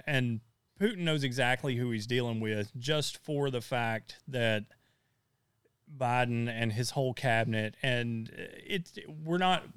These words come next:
we're not concentrated on anymore getting the best person for the job. Uh, we're more focused on diversity.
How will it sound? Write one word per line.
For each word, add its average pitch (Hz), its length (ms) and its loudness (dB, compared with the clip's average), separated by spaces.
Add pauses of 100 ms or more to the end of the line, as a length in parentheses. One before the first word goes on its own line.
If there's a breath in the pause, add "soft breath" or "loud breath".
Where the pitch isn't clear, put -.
we're 175 80 -6
not 160 180 0
concentrated 135 720 0
on 120 280 2
anymore 113 580 0
getting 113 320 0
the 110 80 0
best 110 260 -2
person 120 320 -4
for 117 140 -4
the 104 100 -2
job. 101 640 2 (640)
Uh, 107 340 4 (340)
we're 143 140 0
more 131 220 0
focused 120 440 -2
on 113 240 0
diversity. 107 800 -4